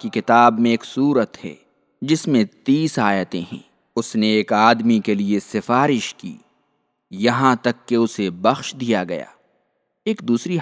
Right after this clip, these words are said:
حدیث ترمذی نے جابر رضی اللہ عنہ سے روایت کی ہے کہ نبی کریم صلی اللہ علیہ وسلم رات میں جب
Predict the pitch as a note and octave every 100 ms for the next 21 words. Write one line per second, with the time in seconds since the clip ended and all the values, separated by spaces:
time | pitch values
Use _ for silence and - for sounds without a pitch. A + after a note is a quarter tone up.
0 | - A#2+ B2+ - _ G#2 G#2 A2 C#3+ C#3
1 | B2+ G#2+ G2+ G#2+ G#2+ G2 G2+ G2+ G#2 G#2
2 | F#2 A2+ G#2+ - F#2+ F#2 F#2+ B2 - G2+
3 | F#2+ G2 C#3 - _ E3+ F3 F#3+ G3 C3+
4 | D#3+ E3+ F3+ - G#2 G#2 G2+ A2+ G#2 F#2
5 | G2 F#2 F#2 F#2 B2 C3+ A#2 F2 E3+ _
6 | _ C3 D#3 G3 G3+ G3+ E3 A#2+